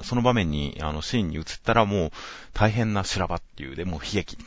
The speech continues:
悲しい、嫌な気持ちっていうのが前面に押し出されるんで、すごいその落差の大きさが天竜人の横暴さを際立ててましたよね。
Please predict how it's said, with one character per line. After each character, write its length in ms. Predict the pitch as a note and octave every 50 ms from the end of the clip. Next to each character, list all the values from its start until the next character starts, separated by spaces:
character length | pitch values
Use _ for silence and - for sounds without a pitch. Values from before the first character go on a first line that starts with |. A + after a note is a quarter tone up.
| -
悲 120 | F2 F2 F2
し 220 | - - D#2+ C#2+
い、 20 | -
嫌 140 | - G#2 G2+
な 100 | G2+ G#2
気 100 | - E2+
持 120 | D#2 D#2
ち 120 | - - E2
っ 20 |
て 180 | - - - G#2+
い 40 | G#2
う 20 |
の 80 | F2+ D#2+
が 80 | D#2+ E2
前 120 | G#2+ G#2+
面 140 | A2+ A#2 A2+
に 60 | F#2+
押 100 | E2 D#2
し 40 | -
出 120 | F#2+ F2
さ 100 | - F2+
れ 60 | E2+
る 120 | D#2+ D#2+ D2+
ん 80 | D2
で、 240 | - E2+ E2+ E2+ E2+ - - - - - - - - - -
す 160 | - - -
ご 100 | D#3+ E3+
い 60 | C3+
そ 100 | - -
の 80 | F#2 D#2+
落 220 | E2 A#2+ - -
差 100 | - A2
の 160 | D#2 C#2 D#2
大 60 | E2 D#2+
き 80 | -
さ 100 | - E2+
が 260 | D2 D2 D2 D2 C#2+ - -
天 180 | G2+ G#2+ G#2+
竜 120 | G#2 G2+ F2+
人 180 | D2 - D2+
の 80 | C#2+ -
横 240 | - F2 E2 E2 E2
暴 60 | E2+
さ 100 | - F2
を 60 | D#2
際 180 | - - F#2 E2+
立 140 | F2 F2
て 60 | - -
て 40 |
ま 80 | D2 -
し 80 | - -
た 60 | -
よ 60 | C#2
ね。 180 | C#2 D#2+ F#2+